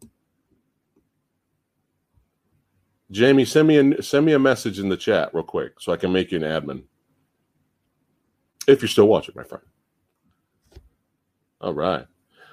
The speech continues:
Laz Voorhees Child says, "Fat Samurai guy with the Super Saiyan rose hair."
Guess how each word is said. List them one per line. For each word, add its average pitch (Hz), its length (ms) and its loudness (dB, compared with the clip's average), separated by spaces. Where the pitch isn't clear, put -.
Laz 101 280 4
Voorhees 107 400 2
Child 104 340 2
says, 87 160 -4
"Fat 214 240 4
Samurai 170 380 4
guy 135 220 4
with 123 140 2
the 127 60 -2
Super 233 380 0
Saiyan 156 460 4
rose 143 340 6
hair." 78 420 -2